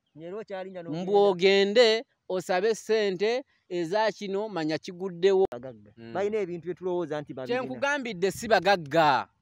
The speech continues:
Speaker 2: Bireka si byabwe. Okitegeera?
Speaker 1: Mm.
Speaker 2: Ng'olina w'ojja ssente, kw'eno embeera. Guma n'ekyo.
Speaker 1: Kituufu.
Speaker 2: Lwaki ogenda eri? Lwaki odda eno? Ffe tulina okugenda. Kubanga tulimye,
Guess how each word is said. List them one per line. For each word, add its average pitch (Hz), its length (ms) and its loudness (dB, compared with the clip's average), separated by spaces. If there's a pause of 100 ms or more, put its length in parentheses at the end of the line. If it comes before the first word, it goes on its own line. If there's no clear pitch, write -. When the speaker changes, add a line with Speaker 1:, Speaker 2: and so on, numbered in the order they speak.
(300)
Speaker 2:
Bireka 214 340 4
si 226 160 -8
byabwe. 147 560 4 (1400)
Okitegeera? 175 540 0
Speaker 1:
Mm. 147 360 -18 (420)
Speaker 2:
Ng'olina 262 380 6
w'ojja 247 360 6
ssente, 180 560 4 (280)
kw'eno 240 280 6
embeera. 170 520 8 (340)
Guma 262 260 8
n'ekyo. 262 580 6 (100)
Speaker 1:
Kituufu. 175 300 -14
Speaker 2:
Lwaki 240 260 6
ogenda 180 460 4
eri? 175 400 2 (160)
Lwaki 208 280 -2
odda 160 260 0
eno? 135 320 2 (180)
Ffe 269 120 2
tulina 220 280 2
okugenda. 165 840 6 (560)
Kubanga 214 480 6
tulimye, 190 640 2